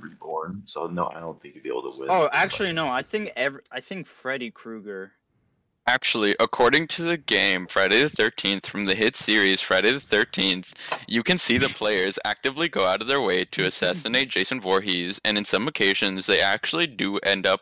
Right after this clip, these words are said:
Speaker 3: assassinating Jason Voorhees, ending with the survivors winning and Jason Voorhees losing.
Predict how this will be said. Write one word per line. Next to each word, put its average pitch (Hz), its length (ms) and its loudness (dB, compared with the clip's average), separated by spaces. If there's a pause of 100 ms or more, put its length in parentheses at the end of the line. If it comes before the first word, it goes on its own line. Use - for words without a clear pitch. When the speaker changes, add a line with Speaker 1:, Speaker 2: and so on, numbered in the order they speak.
(140)
Speaker 3:
assassinating 110 720 -2
Jason - 280 -4
Voorhees, 95 600 -2
ending 123 420 0
with 127 160 2
the 139 160 6
survivors 104 560 0
winning 98 420 2
and 95 200 -2
Jason 98 280 0
Voorhees 110 440 0
losing. 90 600 -2